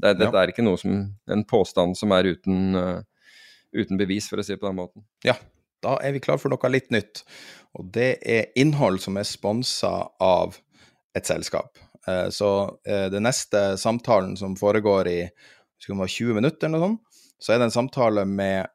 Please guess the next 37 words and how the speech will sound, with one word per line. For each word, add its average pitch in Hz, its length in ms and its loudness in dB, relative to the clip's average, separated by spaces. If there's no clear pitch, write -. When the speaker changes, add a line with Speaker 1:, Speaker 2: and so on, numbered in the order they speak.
Speaker 2:
eh, 95 240 -2
lederen 98 640 -2
av 92 320 0
Ottovo. - 460 -4
Så - 160 -18
det 98 80 0
er - 60 -4
O 131 80 -2
T 120 220 0
O 104 180 -2
V 98 120 -2
O, 120 140 -2
som 104 240 -4
er 104 300 2
et, 95 240 -4
ehm, 92 680 -2
en, 92 220 -8
et - 80 -12
solcelleselskap 147 1080 -2
på 110 80 -4
Oslo 107 180 -2
Børs, 196 380 0
ledet 113 300 2
av 98 320 2
Andreas 101 400 0
Thorsheim. 175 460 -2
Og 110 260 4
denne 113 300 2
samtalen 92 640 0
ble 98 140 0
tatt 101 320 0
opp, 87 160 -4
eh, 87 220 -10
i - 20 -16
forrige 101 320 0
uke, 202 220 -6
mellom 107 240 2